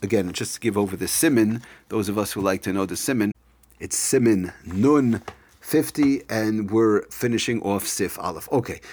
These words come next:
says the Kitzur further, "Ve'ein shir levracha rishayna." In other words, is there some small particle whereby if I eat it, I don't have to make a bracha? Says the Kitzur, no.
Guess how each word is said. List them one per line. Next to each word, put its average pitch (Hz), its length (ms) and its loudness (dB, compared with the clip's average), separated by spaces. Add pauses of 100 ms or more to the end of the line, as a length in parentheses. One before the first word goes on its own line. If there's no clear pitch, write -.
(140)
says 180 240 0
the 147 60 -2
Kitzur 143 280 -2
further, 135 300 2
"Ve'ein 165 400 0
shir 156 280 2
levracha 110 480 0
rishayna." 76 520 -6
In 117 100 0
other 139 180 4
words, 110 300 2 (500)
is 123 200 2
there 104 180 4
some 139 320 0
small 131 720 0 (340)
particle 131 520 0
whereby 101 500 2
if - 140 -8
I 87 80 -2
eat 160 260 0
it, 107 240 2
I - 20 -6
don't 117 200 2
have 117 160 0
to 107 80 -4
make 95 200 -2
a 85 60 -6
bracha? 107 380 -6
Says - 260 -6
the 220 80 -6
Kitzur, 175 400 -2
no. 76 240 -6